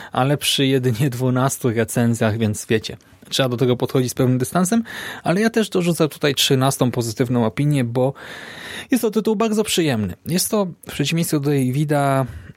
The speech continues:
arkadowa strzelanka, taka gra akcji dwa D, y, z cyklu Bullet Hell. Y, wiecie, latamy sobie stateczkiem,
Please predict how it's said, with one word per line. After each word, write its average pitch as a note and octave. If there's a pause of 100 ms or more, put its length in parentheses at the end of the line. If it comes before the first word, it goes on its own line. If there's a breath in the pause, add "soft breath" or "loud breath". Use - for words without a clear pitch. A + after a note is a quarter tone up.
(200)
arkadowa C3+
strzelanka, G#2+
taka A#2+
gra E3+
akcji C3+
dwa B2
D, C3+ (520 loud breath)
y, A2
z -
cyklu A#2+ (520)
Bullet D#3+
Hell. F#3+ (600 loud breath)
Y, A#2+
wiecie, B2
latamy C#3
sobie B2
stateczkiem, A#2+